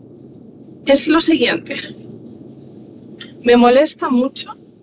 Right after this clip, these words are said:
cuando las personas con las que hablo, con las que me relaciono, desconectan en exceso, desconectan de ti, se van de ahí, de la situación, del momento, de tu discurso. Se, se, se medio alelan, de repente es como una, un aura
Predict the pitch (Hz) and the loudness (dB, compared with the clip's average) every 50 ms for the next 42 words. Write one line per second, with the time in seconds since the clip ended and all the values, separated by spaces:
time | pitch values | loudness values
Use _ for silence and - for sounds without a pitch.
0 | _ _ _ _ _ _ _ - - 254 247 240 233 226 226 226 - - 233 220 | _ _ _ _ _ _ _ -6 0 2 2 4 4 2 0 -2 -2 -4 -4 -2
1 | - 254 254 262 269 - - - - - - - - - 226 208 - - - - | 0 0 0 0 0 0 -4 -6 -8 -12 -14 -16 -8 -4 -4 -2 -2 -4 -6 -4
2 | - 175 185 196 214 233 220 262 277 - - - 185 196 202 202 - - 202 202 | -2 0 0 0 0 0 -2 -2 -4 -4 -6 -4 -2 0 0 0 0 0 0 2
3 | 185 190 185 180 - - 247 254 247 247 285 - - - - - - - - - | 2 0 0 0 0 2 2 2 4 2 0 -2 -6 -12 -20 -20 -20 -20 -20 -20
4 | - - - - - - - - - - - - - - - - 254 240 - - | -20 -20 -20 -20 -20 -20 -20 -20 -20 -20 -20 -20 -20 -8 0 2 2 2 2 2
5 | 254 247 254 262 - 302 294 285 240 208 190 - - - 185 180 185 - - - | 2 2 2 0 0 2 2 4 4 2 0 -4 -4 -2 -2 -2 -2 -4 -8 -12
6 | - - - _ _ _ - - - _ _ _ - - - 226 - - 226 214 | -14 -18 -20 _ _ _ -20 -20 -20 _ _ _ -12 -8 -6 -6 -4 -2 -2 0
7 | 220 233 226 277 269 269 - 190 - - 214 202 - - - - - - - - | 0 0 2 2 2 2 0 -2 -6 -6 -6 -6 -6 -8 -12 -20 -20 -20 -20 -20
8 | - - - - - 220 214 214 220 240 254 247 247 220 202 202 208 196 196 196 | -20 -14 -10 -6 -2 0 2 2 2 2 2 2 2 2 2 0 0 -2 -2 -2
9 | 190 185 - - - - 190 - - 226 214 202 202 196 190 190 - 185 190 190 | -4 -4 -4 -6 -8 -8 -8 -4 0 0 0 0 -2 -4 -6 -4 -4 -6 -4 -2
10 | 202 202 202 196 202 196 190 185 185 180 - 202 202 - - - 233 226 - - | -2 -2 -4 -4 -2 0 0 0 0 0 0 0 0 0 0 0 0 0 0 -2
11 | - - - - - - - - - - - - - - - - - - - - | -4 -4 -6 -6 -10 -20 -20 -20 -20 -18 -18 -18 -18 -18 -20 -20 -14 -10 -4 0
12 | - 240 233 220 - - 254 240 240 - 254 240 240 240 240 240 233 220 226 240 | 2 4 4 2 2 2 2 2 2 0 0 0 2 4 4 4 4 4 4 4
13 | 277 311 285 254 262 349 415 403 269 240 233 233 214 240 247 254 240 277 269 269 | 2 2 2 0 0 0 0 0 0 0 -2 -2 -4 -4 -4 -2 0 0 0 0
14 | - - 262 247 233 233 240 240 247 254 254 240 233 226 220 - - 254 247 247 | -2 -2 -2 0 2 2 2 2 2 2 2 2 2 2 0 0 2 2 4 4
15 | 247 - - - 233 247 240 240 233 233 220 214 208 202 196 | 4 2 2 0 2 2 2 2 2 2 2 2 0 0 -2